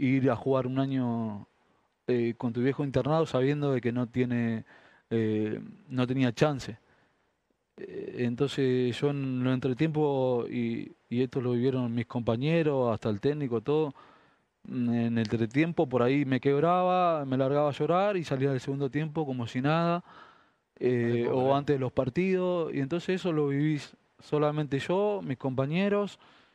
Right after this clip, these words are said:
Speaker 1: y mi familia. Entonces era algo que
Speaker 2: ¿Y qué te hacía fuerte
Speaker 1: que
Speaker 2: para,
Speaker 1: no, me hacía
Speaker 2: para
Speaker 1: fuerte
Speaker 2: seguir?
Speaker 1: siempre la gente de Boca, mi, mi, mi familia, la gente que realmente me quería ver bien,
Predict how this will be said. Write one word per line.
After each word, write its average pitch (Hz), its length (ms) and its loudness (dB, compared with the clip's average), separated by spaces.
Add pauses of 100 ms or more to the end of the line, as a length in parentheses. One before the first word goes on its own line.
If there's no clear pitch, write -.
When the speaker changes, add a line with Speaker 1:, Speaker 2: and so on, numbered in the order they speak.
(140)
Speaker 1:
y 127 100 0
mi 123 120 0
familia. 131 580 0 (560)
Entonces 143 560 0
era 151 240 4
algo 180 240 0
que 123 800 0 (400)
Speaker 2:
¿Y 131 100 -8
qué 156 140 0
te 160 120 -2
hacía 127 240 -2
fuerte 123 380 -4
Speaker 1:
que 107 40 -4
Speaker 2:
para, 104 200 0
Speaker 1:
no, 262 140 2
me 151 100 4
hacía - 200 2
Speaker 2:
para 120 100 0
Speaker 1:
fuerte 165 200 2
Speaker 2:
seguir? 151 140 2
Speaker 1:
siempre 196 280 2
la 135 100 4
gente 139 260 -2
de 135 80 2
Boca, 139 1160 0 (400)
mi, 127 200 -2
mi, 120 160 0
mi 123 280 -4
familia, 160 800 2
la 113 100 2
gente 127 300 -2
que 113 260 0
realmente 127 600 0
me 113 300 -4
quería 127 240 2
ver 139 200 0
bien, 226 300 0